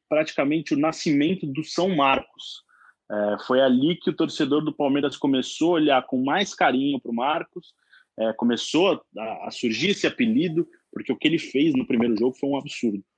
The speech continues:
O Palmeiras jogou muito bem, ganhou por dois a zero, mas ele fez, no mínimo, umas quatro, cinco defesas, assim, muito importantes, lances claros de gols pro Corinthians. Então, o Marcos foi o cara daquele jogo. A partir de, dali, o Palmeiras começou a ver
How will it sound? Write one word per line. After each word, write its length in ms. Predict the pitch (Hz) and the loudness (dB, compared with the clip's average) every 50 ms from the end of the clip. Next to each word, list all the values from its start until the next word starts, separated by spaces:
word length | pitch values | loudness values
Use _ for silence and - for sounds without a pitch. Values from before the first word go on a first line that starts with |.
| _ - | _ -8
O 60 | - | -4
Palmeiras 260 | - 127 139 160 156 | -2 0 2 2 2
jogou 220 | 135 147 139 147 135 | 2 4 4 4 4
muito 420 | 139 139 143 165 214 233 - 180 | 4 4 4 4 4 4 2 2
bem, 300 | 135 120 117 139 165 160 | 2 2 4 2 2 2
ganhou 180 | 135 123 139 143 | 2 2 2 2
por 140 | 143 127 | 0 0
dois 180 | 120 127 127 123 | 2 2 2 2
a 80 | 123 104 | 0 0
zero, 280 | 98 107 110 131 147 - _ _ - - _ _ | 0 0 0 0 -2 -4 _ _ -20 -20 _ _
mas 360 | 104 107 117 120 110 107 101 113 117 95 - | -2 0 2 0 0 0 -2 -2 -2 -2 -2
ele 160 | 127 123 123 | -2 -2 -2
fez, 320 | 123 - - 156 175 151 135 | 0 0 2 2 2 2 2
no 100 | 147 147 | 2 4
mínimo, 380 | 135 127 143 165 175 165 156 | 4 4 4 4 4 4 2
umas 240 | 156 151 143 127 - | 2 2 0 -2 -2
quatro, 360 | - - 151 160 - - 143 | -2 0 0 0 0 -2 -6
cinco 280 | 123 - - 147 151 160 | -6 -6 -6 -4 -2 0
defesas, 520 | 139 135 127 - - 139 143 143 147 120 | 0 0 0 0 0 2 2 2 2 0
assim, 220 | 127 117 - 156 156 | -2 -2 -2 0 0
muito 560 | 160 156 147 151 165 180 196 190 170 - 127 | 2 2 2 2 2 4 2 2 0 -2 -4
importantes, 560 | 117 - 123 117 - - 117 123 135 - _ _ _ - - _ _ | -2 -2 -4 -4 -2 -2 -2 -2 -4 -8 _ _ _ -20 -20 _ _
lances 440 | 113 123 135 131 - - 123 - - | -2 0 0 0 -2 -4 -4 -6 -6
claros 480 | - - 131 131 143 165 175 170 147 123 | -2 0 2 4 4 4 4 2 0 0
de 100 | 117 117 | -2 -2
gols 340 | 110 113 113 127 143 139 - _ | 0 0 0 0 0 -2 -4 _
pro 100 | 117 117 | -12 -6
Corinthians. 640 | - 120 113 107 107 120 139 143 - - - - _ - - - - _ | -4 -2 -2 0 0 -2 -2 -2 -4 -8 -10 -10 _ -20 -20 -20 -20 _
Então, 120 | _ - 135 | _ -2 0
o 40 | 139 | 2
Marcos 260 | 139 147 143 139 - | 2 2 0 -2 -2
foi 180 | - 156 156 | 0 2 2
o 80 | 165 156 - _ | 2 0 -2 _
cara 240 | - 143 170 170 160 | 0 0 2 2 0
daquele 300 | 139 - - 143 139 120 | -2 -4 -4 -4 -4 -4
jogo. 380 | 104 110 120 135 139 147 143 - _ - - - _ _ - | -2 -2 -2 -2 -2 -4 -8 -14 _ -20 -20 -20 _ _ -6
A 100 | 139 135 | -6 -6
partir 520 | - - - - 151 135 - - 185 180 | -4 -2 -2 -2 -2 -4 -6 -8 -8 -8
de, 120 | 170 160 175 165 151 127 | -4 -2 0 0 0 0
dali, 320 | 123 139 139 127 127 143 165 | 0 0 0 2 0 -2 -2
o 60 | 165 | -2
Palmeiras 360 | - 165 156 160 156 156 151 | -2 -4 -2 -2 -2 -4 -4
começou 460 | - 156 156 147 - - 170 170 160 | -4 -4 -4 -4 -4 -4 -4 -2 -2
a 20 | 143 | -4
ver 360 | 127 113 120 131 127 131 | -4 -2 0 0 2 2